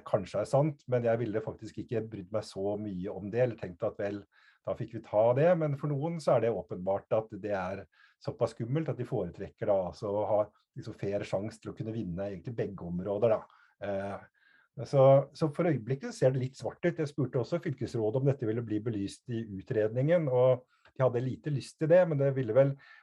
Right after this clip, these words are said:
bli nevnt der som en mulighet, men ikke da i form av en full utredning, eh, eller at det, liksom, ville bli belyst fullt ut da.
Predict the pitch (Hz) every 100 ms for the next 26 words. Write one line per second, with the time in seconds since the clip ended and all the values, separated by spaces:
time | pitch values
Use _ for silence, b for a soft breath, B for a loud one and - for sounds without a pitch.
0 | B 131 135 120 101 110 110 110 - 147
1 | 120 135 156 143 135 131 143 135 123 170
2 | - 160 143 - - 120 101 113 110 101
3 | 95 101 107 113 - 104 101 92 87 -
4 | 95 90 117 113 - _ _ _ _ _
5 | _ - 107 110 107 107 104 113 117 107
6 | 110 104 104 101 110 107 104 101 - -
7 | 98 - 101 104 - 98